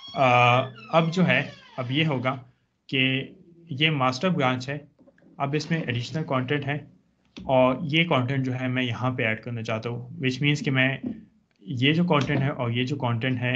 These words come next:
इन दोनों को मैं merge करना चाहता हूँ। So उसके लिए यहाँ पे जो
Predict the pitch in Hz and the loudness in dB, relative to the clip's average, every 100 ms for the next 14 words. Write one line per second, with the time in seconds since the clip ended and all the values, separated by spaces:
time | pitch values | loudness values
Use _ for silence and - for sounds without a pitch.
0 | 127 135 131 131 131 131 131 135 123 143 | -2 -2 0 0 0 2 2 2 4 4
1 | 139 123 110 104 101 117 - - - - | 2 -4 -4 -6 -10 -10 -6 -6 -8 -20
2 | - - 147 - 160 - 220 185 123 143 | -20 -8 -8 -2 -2 2 4 6 6 4
3 | - - _ _ _ _ _ _ _ _ | 0 -10 _ _ _ _ _ _ _ _
4 | - - 127 131 139 131 143 | -20 -4 0 2 2 2 2